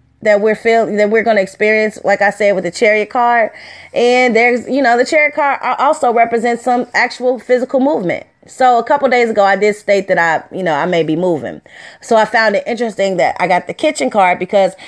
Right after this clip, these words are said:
the main reason that I'm moving is because I'm having all these kitchen issues. <laughs> So, uh, that, but why am I having all those kitchen issues? Hmm.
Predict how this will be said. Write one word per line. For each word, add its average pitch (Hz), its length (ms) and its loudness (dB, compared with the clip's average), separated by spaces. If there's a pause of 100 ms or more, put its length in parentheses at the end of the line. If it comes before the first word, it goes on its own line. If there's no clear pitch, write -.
(120)
the 220 100 2
main 226 320 2
reason 214 300 2
that 202 120 2
I'm 185 160 -2
moving 254 300 -2
is 190 140 -2
because 190 280 0
I'm 190 100 2
having 180 260 0
all 170 120 0
these 165 160 -2
kitchen 240 320 -2
issues. 151 600 -10
<laughs> - 80 -18
So, 233 560 2 (400)
uh, 190 540 2
that, 214 460 0
but 262 440 2
why 262 380 0
am 226 140 -2
I 226 140 -2
having 214 320 -2
all 160 140 -4
those 143 160 -4
kitchen 156 320 -6
issues? 135 360 -6
Hmm. 180 340 -2